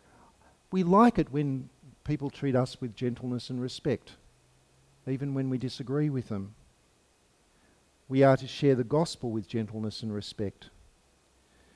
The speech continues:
Because of this, the way that we share the gospel should actually embody the gospel.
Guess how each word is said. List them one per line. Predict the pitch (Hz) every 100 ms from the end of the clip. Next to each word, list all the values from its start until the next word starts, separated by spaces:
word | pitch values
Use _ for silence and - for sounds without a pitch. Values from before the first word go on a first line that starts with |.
| _ _ _ _ -
Because | 151 196 202 170
of | 117
this, | 95 - - - - - - - _ _ _ _ - _ _ _ -
the | 131
way | 120 147 175 190
that | 190 165
we | 170
share | 160 - - 147 151 151
the | 135
gospel | 101 110 101 - 104 104 107 - - - - - _ _ _ _ _ _ -
should | - 139
actually | 131 - - 127 120
embody | 131 117 113 113 117 107
the | 104
gospel. | 113 107 - - 101